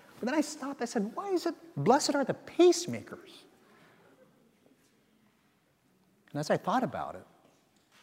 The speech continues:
the scriptures and the Beatitudes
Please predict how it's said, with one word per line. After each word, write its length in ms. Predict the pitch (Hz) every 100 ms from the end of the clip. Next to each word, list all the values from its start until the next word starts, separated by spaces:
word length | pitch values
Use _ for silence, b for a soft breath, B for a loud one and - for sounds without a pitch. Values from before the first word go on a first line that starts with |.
| - _ _ _ _ _ _ _ _ _ _ _ _ _ -
the 60 |
scriptures 840 | - - 330 - 143 131 - - - _ _ _ _ _ _ _ _ _
and 120 | 214
the 60 | 208
Beatitudes 920 | 180 214 285 262 117 101 131 - -